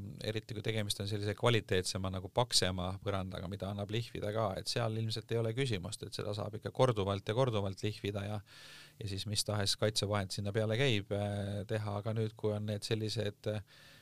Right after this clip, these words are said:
teistsugused sünteetilisemad põrandakatted, nagu noh, köögis tavaliselt on mingisugune linoleumi või, või mingi, mingi sarnane toode maas, et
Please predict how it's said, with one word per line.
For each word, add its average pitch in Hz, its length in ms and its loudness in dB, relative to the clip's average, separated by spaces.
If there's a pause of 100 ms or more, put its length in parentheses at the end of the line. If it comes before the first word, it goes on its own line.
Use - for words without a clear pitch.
(220)
teistsugused 104 720 2
sünteetilisemad 104 1300 2
põrandakatted, 101 720 -2
nagu 101 320 -6
noh, 104 160 -8
köögis 113 480 2
tavaliselt 98 480 -2
on 101 160 -6
mingisugune 104 480 -6
linoleumi 104 640 0
või, 98 160 -6 (160)
või 104 160 -8
mingi, 107 240 -8
mingi 117 240 -6
sarnane 113 480 0
toode 110 400 2
maas, 107 320 -2
et - 80 -10